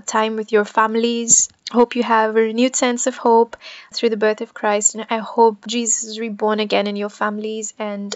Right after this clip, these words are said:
wherever you are, in your parishes, in your communities. In your homes, in your neighborhoods, uh, in your cities, in your countries. We need a new revival, as you know.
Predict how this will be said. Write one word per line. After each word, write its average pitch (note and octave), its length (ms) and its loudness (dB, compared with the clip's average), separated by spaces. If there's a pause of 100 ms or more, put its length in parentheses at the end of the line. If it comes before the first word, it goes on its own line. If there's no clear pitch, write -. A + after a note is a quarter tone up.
wherever G#3+ 420 0
you G#3+ 220 -8
are, G#3 220 2
in G#3 80 -6
your G#3 120 -6
parishes, B3 640 0
in A3 140 -6
your G#3+ 100 -8
communities. A#3 840 -6 (800)
In A#3 100 2 (100)
your A3 160 2
homes, B3 640 0
in A#3 160 -4 (140)
your G#3+ 180 0 (160)
neighborhoods, A#3+ 640 0 (360)
uh, A3+ 200 2
in A#3 80 -6
your A#3 140 0 (100)
cities, D#4+ 280 -2
in A#3+ 100 -2
your B3 160 -6 (100)
countries. C4 600 -2
We B3+ 120 2
need B3 200 -4
a A3+ 100 -8
new A#3 100 -4
revival, G#3 760 0 (180)
as G#3+ 220 -2
you G#3+ 140 -4
know. F#3+ 140 0